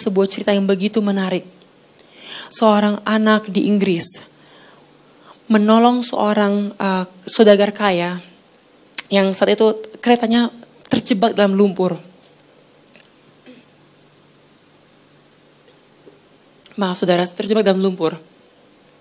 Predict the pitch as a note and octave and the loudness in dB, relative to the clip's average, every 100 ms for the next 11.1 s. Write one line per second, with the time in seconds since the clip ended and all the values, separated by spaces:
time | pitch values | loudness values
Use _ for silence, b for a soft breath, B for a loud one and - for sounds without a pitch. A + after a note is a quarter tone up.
0 | _ _ - A#3 B3+ A3+ - A3 A#3+ D4+ | _ _ -10 -6 -2 -2 -2 -2 0 0
1 | D4+ B B B B B B - G#3+ G3+ | -2 B B B B B B -4 0 0
2 | G#3 G#3 - - _ - A#3 A#3+ A#3+ - | 0 -4 -8 -20 _ -6 -2 -2 -4 -4
3 | B3+ A3 A#3 A3+ A3 G#3 F3+ F#3 G3+ G3+ | -4 -4 -4 -6 -6 -4 -4 -6 -6 -4
4 | F#3+ F#3 F#3 - _ - B3 C#4 A#3 A#3 | -2 -4 -6 -14 _ -6 -2 -2 0 -2
5 | G#3+ F#3+ F#3 F#3 F3+ B3+ C4 A3+ B3+ G#3+ | -2 -2 -2 -4 -4 -2 -2 2 0 0
6 | F3 - B B G#3+ A#3+ B3+ A#3+ A#3 G3 | -4 -6 B B -6 -4 -2 -4 -4 -8
7 | - A#3+ - G#3+ G#3+ A3+ G#3 G3+ G3 F#3 | -6 -6 -4 -4 -2 -2 -2 -2 -2 -2
8 | F#3 - - G3+ G3 F#3 F#3 F3+ F3+ E3+ | -4 -8 -6 -4 0 -2 -2 -6 -6 -6
9 | F#3 F3+ - - B B B B B B | -2 -2 -4 -14 B B B B B B
10 | C#4 E4 E4+ A#3 A3+ G#3 G3+ G3 G#3+ F#3 | 0 2 4 4 4 2 2 0 0 -2